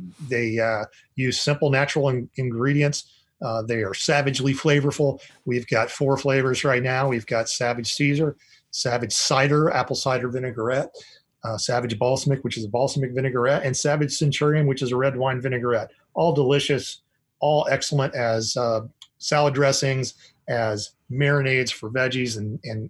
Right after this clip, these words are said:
and meat, drizzle sauces, dipping sauces. The, the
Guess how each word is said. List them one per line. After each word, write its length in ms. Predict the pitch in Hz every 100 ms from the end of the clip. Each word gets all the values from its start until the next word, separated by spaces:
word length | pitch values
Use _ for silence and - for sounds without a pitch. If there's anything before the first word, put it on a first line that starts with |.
| -
and 180 | 113 110
meat, 320 | 131 135 135 - - _ 143
drizzle 460 | 120 156 143 147
sauces, 580 | 131 160 139 - 135 123
dipping 400 | 113 160 151 139
sauces. 640 | - 147 139 - 131 113 - - _ -
The, 260 | 123 120 120
the 260 | 120 110